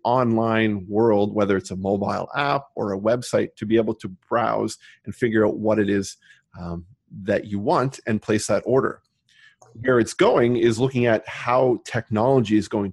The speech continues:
to evolve. You've got, you've got fridges now that are able to take inventory of what products you are running out of. So when you, you come out of milk, uh, and there's no milk, you basically on a touch screen can say, you know,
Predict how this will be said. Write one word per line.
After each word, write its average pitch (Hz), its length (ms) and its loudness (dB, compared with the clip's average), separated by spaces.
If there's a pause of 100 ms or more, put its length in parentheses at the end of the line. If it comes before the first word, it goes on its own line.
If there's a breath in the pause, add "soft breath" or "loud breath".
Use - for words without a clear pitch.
to 101 80 -8
evolve. 95 440 -6
You've 110 200 -6
got, 117 220 0 (440 soft breath)
you've 107 100 -8
got 113 180 0
fridges 131 580 -2
now 104 360 0
that 104 160 0
are 104 220 -2 (580)
able 120 280 0
to - 140 -14
take - 460 -8
inventory 113 800 0
of 101 160 -4
what 104 340 -2
products 113 520 0
you 110 160 0
are 101 100 2
running 98 320 -4
out 101 160 2
of. 80 200 -2 (320 loud breath)
So - 220 -2
when 104 120 2
you, 101 220 0 (100)
you 104 80 -8
come 120 280 -2
out 113 100 4
of 107 160 0
milk, 110 420 0 (380 loud breath)
uh, 95 340 -2
and 101 120 -2
there's 98 120 -4
no 107 140 2
milk, 113 300 2
you 101 100 -2 (180)
basically 107 360 0
on 101 100 -4
a 101 40 -8
touch - 260 -6
screen 113 340 0
can 101 160 -6
say, 104 200 0
you 104 140 0
know, 98 240 -4